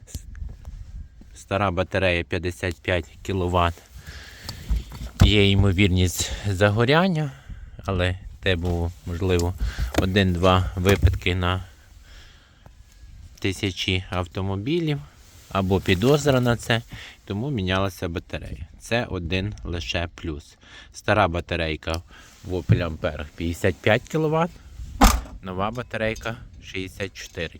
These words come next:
кіловат. Як ви бачите, два зарядних пристрої, один швидкісний, другий від звичайної розетки. Ціна з розмитненням і доставкою буде вказано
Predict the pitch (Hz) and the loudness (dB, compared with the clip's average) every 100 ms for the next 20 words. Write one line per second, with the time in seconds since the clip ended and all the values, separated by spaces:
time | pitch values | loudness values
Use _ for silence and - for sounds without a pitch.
0 | - 76 76 76 - - - - - - | -14 -14 -12 -12 -14 -18 -20 -20 -20 -20
1 | - - - 98 87 95 90 90 80 - | -20 -20 -12 -8 -4 -4 0 0 0 -6
2 | 87 80 92 107 85 90 87 87 98 - | -10 -4 2 2 2 -2 -2 -2 -4 -4
3 | 143 170 - 147 143 139 - - - 87 | -4 -4 -4 -6 -4 -6 -12 -20 -10 -8
4 | 85 85 85 - - 95 - 107 - 135 | -2 -2 -2 -10 -10 -10 -6 -8 -4 -2
5 | 151 160 - - - - - - 92 120 | -2 -4 -12 -18 -18 -20 -16 -6 -2 -2
6 | 123 120 - 92 95 87 90 - 98 95 | -2 -6 -8 -4 -4 -2 -4 2 4 4
7 | 92 90 90 90 82 80 73 - - - | 4 0 0 -2 0 -2 -2 -12 -20 -20
8 | - - - - - - - - - 123 | -20 -20 -20 -20 -20 -20 -16 -14 -2 2
9 | 120 120 95 - 92 87 110 98 92 90 | 6 6 6 0 -8 -2 2 2 2 0
10 | - 120 - 101 92 87 87 90 92 - | 0 -2 -6 -8 -4 -4 -4 -6 -4 2
11 | 117 156 - 151 151 - - - - - | 2 2 -4 -4 -4 -8 -12 -12 -12 -8
12 | 98 98 95 85 107 110 120 120 113 117 | -2 2 0 2 4 4 4 0 0 -2